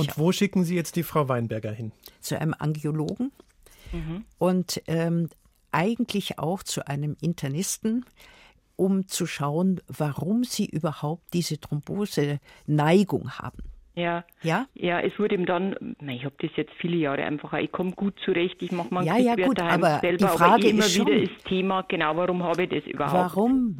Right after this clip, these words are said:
Speaker 2: nehmen Sie Makoma? Und wenn Sie nicht wissen, warum, dann muss man
Speaker 3: Ja.
Speaker 2: schauen, brauchen Sie es oder brauchen Sie es nicht? Wenn Sie zum Beispiel Vorhofflimmern hätten, ja?
Speaker 3: Nee, mhm.
Speaker 2: Also Herzrhythmusstörungen,
Speaker 3: Ja, ja.
Speaker 2: dann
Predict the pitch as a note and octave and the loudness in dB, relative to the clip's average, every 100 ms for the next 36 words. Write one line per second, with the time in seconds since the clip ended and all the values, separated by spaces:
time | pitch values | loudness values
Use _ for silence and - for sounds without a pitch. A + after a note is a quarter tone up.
0 | - D#3 F3+ G3+ G#3 - F3 D3+ - D3+ | -4 0 2 2 0 0 0 -2 -4 -4
1 | C3 A#2 - C#3+ D#3+ F3+ F3 E3+ D#3 G#3 | -4 -8 -8 -4 -2 0 -2 -2 -2 -2
2 | - D3+ D3 E3+ A#3+ - E3 F3 F3 F#3+ | -2 -2 -2 0 0 0 -2 -2 0 2
3 | F#3+ G3 D3+ G#3 F#3 - - - C3+ D#3+ | 2 4 2 0 -2 -14 -10 -4 2 4
4 | A#3 C4 - A#3+ - - - D#3+ - C#3+ | 4 0 -2 -4 -6 -8 -6 -6 -8 -6
5 | D#3+ - C3+ - G3+ - - - - - | -6 -6 -4 0 -2 -2 -14 -20 -6 0
6 | G3 - F3+ - D#3 D3+ F#3 G3+ - A2 | 0 0 -4 -4 -2 0 0 -2 -4 -6
7 | - - - G3 F#3 D#3 - B2 A#2 A2 | -6 -12 -2 0 0 -4 -4 -2 -2 -4
8 | C3+ - - A#2+ - - C#3 G#3 E3+ E3+ | -8 -10 -12 -16 -16 -6 -4 -4 -6 -10
9 | E3+ - E3+ E3+ E3+ D3 D#3 C#3 D3 - | -12 -16 -14 -8 -4 -2 -2 -2 -4 -6
10 | D3 - C#3 F3+ F3 C3+ B2+ B2+ B2+ - | -8 -4 -2 0 0 0 -2 -4 -6 -14
11 | - _ _ - E3 G#3 | -20 _ _ 0 2 2